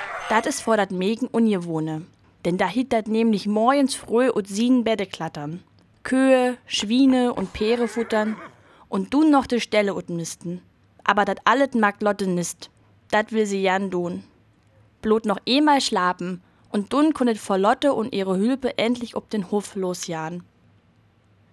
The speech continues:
Balle Haare dat Mägen vor Opprührung nicht schlapen können. War gra inne drusselt, als er Wecker klingeln dete. Lotte is schwinnemunter, springet schnurstracks ut er Bette,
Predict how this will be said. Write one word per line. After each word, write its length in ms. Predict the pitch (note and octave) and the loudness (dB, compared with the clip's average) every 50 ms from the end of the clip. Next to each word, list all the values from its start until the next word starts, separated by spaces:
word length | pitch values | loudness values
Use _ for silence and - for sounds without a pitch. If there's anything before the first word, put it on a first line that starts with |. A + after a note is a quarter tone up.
| _ _ _ _ _ _ _ - | _ _ _ _ _ _ _ -4
Balle 340 | F3 F3+ A3+ C#4 C#4+ - | -2 0 0 0 0 0
Haare 300 | - F3+ G3 A3+ A#3+ A#3+ | 0 2 2 2 2 0
dat 220 | G#3 F#3 E3+ - - | 0 -2 -4 -4 -4
Mägen 360 | F3 F3+ G3 G#3+ A3 A#3 G#3+ | -4 -2 -2 -2 -2 -4 -4
vor 200 | - - G3+ - | -4 -4 -2 0
Opprührung 480 | - F#3+ G3 - - A3 G#3+ G3+ G3+ G3 | 0 0 0 -2 -2 -2 -2 0 0 0
nicht 180 | G3+ G#3+ - - | 0 -2 -2 -4
schlapen 460 | - F3+ D#3+ E3 E3 - F3 F3+ F3 | -6 -4 -4 -4 -6 -8 -10 -12 -10
können. 340 | - F#3 E3+ E3 E3+ F3+ - _ _ _ _ _ _ _ _ _ - | -8 -8 -8 -8 -8 -10 -14 _ _ _ _ _ _ _ _ _ -4
War 140 | - F3 F#3 | -2 -2 -2
gra 380 | F#3+ G3+ - F3+ G3 A3+ B3 | -4 -2 2 4 4 6 4
inne 320 | B3 - - A#3+ B3 C4 B3+ | 4 2 0 2 2 2 0
drusselt, 540 | A3 A3+ G#3+ G#3+ A3+ A3 A3 A3 A3 - - _ _ _ _ _ | -2 -2 -2 -2 -2 -2 -2 -4 -4 -6 -10 _ _ _ _ _
als 220 | - - G3 - - | -2 -2 -2 0 0
er 160 | A2+ F3 F3 | -2 -2 -2
Wecker 240 | F#3 F#3 - A3+ G#3+ | -2 -2 0 -2 -2
klingeln 460 | - - - G3 F#3+ F3+ F3 F3 E3+ | -2 -4 -4 -2 -2 -2 -2 -4 -4
dete. 400 | E3+ E3 D#3+ - - F3 F3+ F3+ _ _ _ _ - - - - - - - - - - - _ _ _ _ _ _ _ _ _ - - - - - - - - - - - _ - A3+ | -6 -6 -8 -8 -12 -14 -14 -16 _ _ _ _ -6 -4 -4 -4 -2 -2 -2 -2 -4 -4 -6 _ _ _ _ _ _ _ _ _ -6 -4 -4 -4 -4 -4 -4 -4 -4 -6 -6 _ -2 2
Lotte 260 | G#3+ A#3+ C#4+ D#4 D4+ | 4 4 4 4 2
is 200 | C4 A3 G#3+ - | 2 2 2 0
schwinnemunter, 840 | - - G#3+ A#3 C4 C4+ B3+ A#3 G#3+ G#3 G3+ F#3+ - F3+ F3 F3 F3+ - _ _ _ _ _ - | -2 -2 0 2 2 4 4 4 2 0 -2 -4 -6 -8 -8 -8 -10 -14 _ _ _ _ _ -10
springet 500 | - - - - - C#4 C4+ C4 A#3 - | -8 -8 -4 -2 0 2 2 2 2 0
schnurstracks 800 | - - C4+ D#4 F#4 F4+ - - A#3 A3 A#3 C4 B3 - - | 0 0 2 2 2 0 -2 -4 -2 0 0 0 0 -2 -4
ut 120 | - A3+ - | -6 -4 -4
er 140 | - F#3 | -4 -6
Bette, 400 | F3+ - F3 G3 - C#4 C#4+ D4 | -4 -4 -4 -4 -2 -2 -4 -6